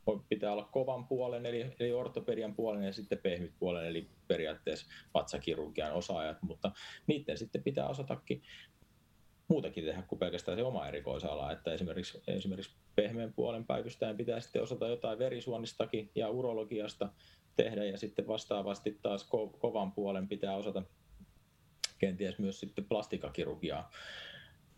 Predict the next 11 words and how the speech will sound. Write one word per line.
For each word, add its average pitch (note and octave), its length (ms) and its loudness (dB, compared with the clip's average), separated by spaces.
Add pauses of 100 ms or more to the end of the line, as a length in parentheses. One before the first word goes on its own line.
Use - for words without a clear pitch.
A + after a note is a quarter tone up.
(180)
hallita, D2 640 0
ja, E2 260 -2 (100)
ja F#2+ 80 2
se - 160 2
onkin F#2+ 180 -2
semmoinen C3 280 -2
aikamoinen G#2 480 -2 (760)
dilemma, F2 520 2
että - 180 -2
miten G2+ 380 0
sen D#2 320 -4